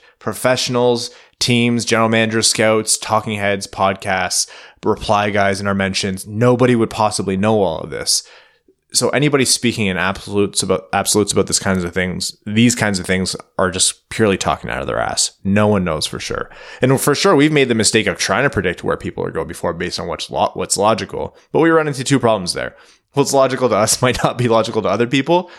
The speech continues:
And two, uh, the ever-present, um, factor of society in every way today, chaos. Chaos reigns supreme every single time. If you think you know what's coming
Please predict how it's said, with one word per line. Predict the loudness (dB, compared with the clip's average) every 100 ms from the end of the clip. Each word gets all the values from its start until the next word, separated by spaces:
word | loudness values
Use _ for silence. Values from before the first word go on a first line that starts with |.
| -20 -20 -20 -6
And | -4 -2
two, | 2 4 2 0 -12 -8
uh, | -2 -2
the | -2 -2
ever-present, | 0 0 0 0 2 0 -2 _
um, | -2 0 -2 -4 -8 -12 _ _ _ _
factor | -4 0 0 0 0
of | 2
society | 0 0 -2 -2 -6 -8
in | -4
every | 0 0
way | 0
today, | -4 -2 -2 -2 _
chaos. | 0 0 0 -2 -4 _ _ -20
Chaos | -2 2 2 2
reigns | 0 0 0
supreme | -2 -2 -4 -6 -12 _ _ _ _
every | 0 2 4 4
single | 4 2 0
time. | 0 -2 -8 -10 -14 -20 _ _
If | -4 0
you | 0
think | 2 0 2
you | 2
know | 4
what's | 4 2
coming | -2 0 2 0